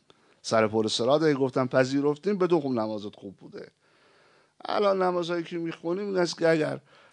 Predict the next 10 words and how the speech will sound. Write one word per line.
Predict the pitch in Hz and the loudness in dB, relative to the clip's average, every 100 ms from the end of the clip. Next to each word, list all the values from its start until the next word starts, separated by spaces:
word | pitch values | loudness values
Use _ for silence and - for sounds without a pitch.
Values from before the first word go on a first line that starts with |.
| - | 8
دستمون | 139 143 147 147 | 8 8 2 0
تر | 139 143 131 | 2 2 4
بود | 135 143 131 | 2 -2 2
به | 139 | 4
هم | 139 143 | 4 0
خورد، | - 175 208 - - | 0 4 4 2 -6
نجاست | 139 131 143 135 170 | -2 2 4 4 2
انتقال | 156 139 135 147 | 2 2 4 4
پیدا | 139 127 135 160 185 196 _ _ _ _ _ _ _ - | 6 6 6 6 4 -2 _ _ _ _ _ _ _ 0
نکنه. | 135 117 87 - 92 98 - | 4 4 2 -8 -12 -12 -18